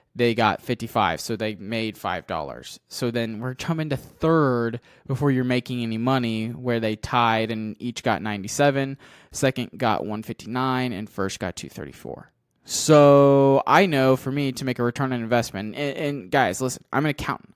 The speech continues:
I deal with numbers every day. I look at economic decisions every single day. So to me, this is just another economic decision.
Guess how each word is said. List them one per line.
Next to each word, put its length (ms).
I 100
deal 300
with 100
numbers 500
every 240
day. 280
I 240
look 320
at 160
economic 480
decisions 500
every 180
single 280
day. 200
So 140
to 160
me, 140
this 180
is 60
just 180
another 300
economic 400
decision. 460